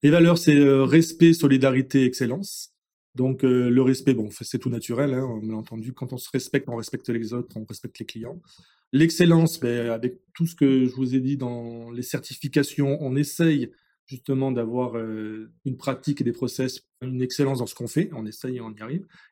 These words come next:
Et solidarité, bien entendu, ben, ben, on est, euh, issu du tourisme social et solidaire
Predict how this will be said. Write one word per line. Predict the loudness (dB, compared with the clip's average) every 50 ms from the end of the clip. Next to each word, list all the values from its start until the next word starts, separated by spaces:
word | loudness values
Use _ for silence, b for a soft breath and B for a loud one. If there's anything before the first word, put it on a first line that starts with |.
| b
Et | 0
solidarité, | 4 4 6 6 6 4 4 4 2 0 2 2 4
bien | 4 2
entendu, | 0 -4 -8 -10 -10 -6 -4 -4 -4
ben, | -4 -4 -8 -8 -8 -10 -10 -12
ben, | -12 -14 -14 -14
on | -14 -12
est, | -12 -14
euh, | -14 -14 -16 -16 -14 -14
issu | -14 -12 -12 -12
du | -12 -10
tourisme | -8 -8 -8 -8 -8 -10
social | -10 -10 -10 -8 -6 -6 -6
et | -6
solidaire | -6 -8 -8 -10 -8 -8 -8 -10 -10 _